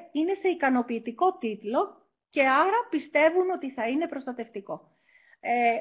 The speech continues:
έχουμε πάρα πολλά να δούμε στο μέλλον και δεν μπορώ να σας απαντήσω μονολεκτικά, γιατί δεν υπάρχει για την ώρα βιβλιογραφία γι' αυτό.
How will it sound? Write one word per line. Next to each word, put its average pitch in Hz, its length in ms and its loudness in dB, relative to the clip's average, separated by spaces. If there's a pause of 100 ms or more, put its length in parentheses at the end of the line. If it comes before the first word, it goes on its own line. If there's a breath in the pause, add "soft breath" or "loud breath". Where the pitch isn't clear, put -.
(200)
έχουμε 392 380 2
πάρα 427 280 4
πολλά 196 240 2
να 202 160 -2
δούμε 190 540 -6
στο - 220 -8
μέλλον 220 440 0
και 311 120 -2
δεν 330 140 2
μπορώ 285 180 2
να 202 80 -4
σας - 120 -16
απαντήσω 214 440 -8
μονολεκτικά, 202 600 -4
γιατί 302 180 -4
δεν 294 120 2
υπάρχει 220 360 -4
για 190 140 -12
την 208 180 -12
ώρα 185 200 -6
βιβλιογραφία 196 680 -10
γι' 208 100 -10
αυτό. 202 280 -16